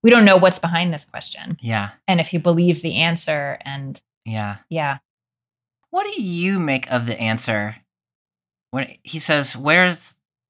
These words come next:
Speaker 2: look, I, we got fire, we got wood, we're missing a lamb." And Abraham says, "God will provide the lamb for a burnt offering, my son." That is a little,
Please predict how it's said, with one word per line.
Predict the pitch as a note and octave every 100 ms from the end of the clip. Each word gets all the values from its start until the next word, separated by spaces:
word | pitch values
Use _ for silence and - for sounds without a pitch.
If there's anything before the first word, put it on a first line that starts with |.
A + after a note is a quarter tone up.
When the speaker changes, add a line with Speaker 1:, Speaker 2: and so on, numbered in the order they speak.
| _
Speaker 2:
look, | C#3+ C#3+
I, | A#2
we | A#2 D3
got | F3+ G#3
fire, | - E3+ F3 F3 F3 D#3
we | C3
got | D#3+ F3
wood, | C3 D#3+ F3 F3+ F3 - _ _ _ _ _ _ _ _ -
we're | G#4
missing | G4 G#4 G4+
a | E4
lamb." | F#3 E3+ C#3 A2+ A2 A#2+ _ _ _ _ _ _ _ _ _ _ _
And | C#3 C3+
Abraham | D3 D3+ C#3+ C3
says, | B2 B2+ B2 A#2+ A#2
"God | A2+ B2 C3
will | A#2+ A2+
provide | - A2+ A2 A2 A2 A2 G#2 _
the | - A2
lamb | G#2+ A2 A2
for | - A2
a |
burnt | G2+ G#2+
offering, | G#2 G#2 - G#2 G#2 G#2 -
my | G#2+
son." | G2 - F#2+ G2 A2 _ _ _ _ _ _ _ _ _ _ _ _ _ _ _
That | C#4+ F#4
is | F4+ G#3
a | C#3+
little, | C3 C#3 D3+ C#3 A#2